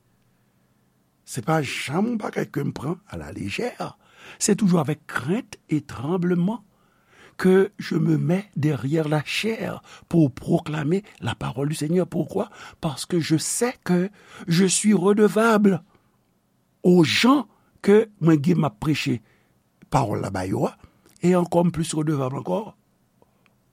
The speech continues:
au Seigneur, qui lui-même a gardé, est-ce que c'est une monde qui a dispensé droitement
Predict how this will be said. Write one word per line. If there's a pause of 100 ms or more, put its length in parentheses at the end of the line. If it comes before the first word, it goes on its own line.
(100)
au
Seigneur, (560)
qui
lui-même (680)
a
gardé, (100)
est-ce
que
c'est (140)
une
monde (240)
qui
a
dispensé
droitement